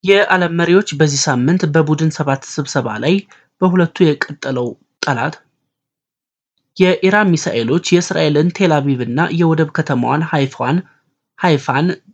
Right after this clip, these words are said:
ዛሬ ሰኞ መምተ-፣ በመምታቱ ቤቶችን አውድሟል። በሃይፋ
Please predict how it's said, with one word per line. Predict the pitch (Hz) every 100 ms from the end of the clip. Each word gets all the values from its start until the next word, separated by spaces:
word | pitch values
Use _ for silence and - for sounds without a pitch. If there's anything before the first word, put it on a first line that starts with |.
| _ 156
ዛሬ | 170 175 185
ሰኞ | 143 113 139
መምተ-፣ | 165 151 139 - 143 - _ _ _ 160
በመምታቱ | 156 180 160 135 120 165
ቤቶችን | 156 165 123 120 - - -
አውድሟል። | 156 156 180 123 104 - _ _ -
በሃይፋ | 127 131 123